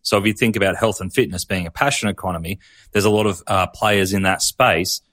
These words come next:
who might not be retailers and never want to be retailers, but have a great retail opportunity. And at the same time, a lot of retailers who would do anything to access the, the passionate community within that those gyms own. So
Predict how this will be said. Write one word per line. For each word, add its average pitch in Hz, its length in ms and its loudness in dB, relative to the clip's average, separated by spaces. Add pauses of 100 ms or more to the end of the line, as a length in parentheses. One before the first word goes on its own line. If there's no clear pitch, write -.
(160)
who 131 280 4 (520)
might 120 220 2
not 135 140 4
be 117 80 2
retailers 90 420 2
and 117 160 2
never 113 220 2
want 107 300 0
to 123 80 -4
be 107 120 4
retailers, 87 500 0
but - 160 -2
have 95 120 2
a 92 40 -4
great 90 260 2
retail 92 360 0
opportunity. 87 640 0 (240)
And 113 80 2
at 107 60 -2
the 107 80 -2
same 104 240 2
time, 110 180 2
a 90 40 2
lot 95 140 2
of 92 60 2
retailers 101 440 0
who 110 100 -4
would 90 100 2
do 76 160 -4
anything 80 600 -2 (100)
to 82 360 0 (260)
access 95 580 -2 (420)
the, 95 240 2
the 92 260 -2
passionate 90 440 -2
community 92 480 0
within 85 440 -2
that 87 160 -2
those 85 240 0
gyms 85 300 -4
own. 92 240 0
So 85 240 0